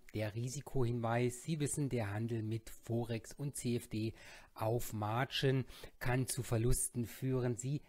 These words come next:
riskieren, Ihr investiertes Kapital zu verlieren. Ja,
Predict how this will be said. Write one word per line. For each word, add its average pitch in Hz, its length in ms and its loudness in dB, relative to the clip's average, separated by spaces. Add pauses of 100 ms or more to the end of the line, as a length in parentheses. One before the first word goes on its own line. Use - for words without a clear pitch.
(100)
riskieren, 123 880 0 (140)
Ihr 127 400 2
investiertes 113 840 -2
Kapital 98 720 -6
zu - 180 -10
verlieren. 113 540 0
Ja, 156 240 4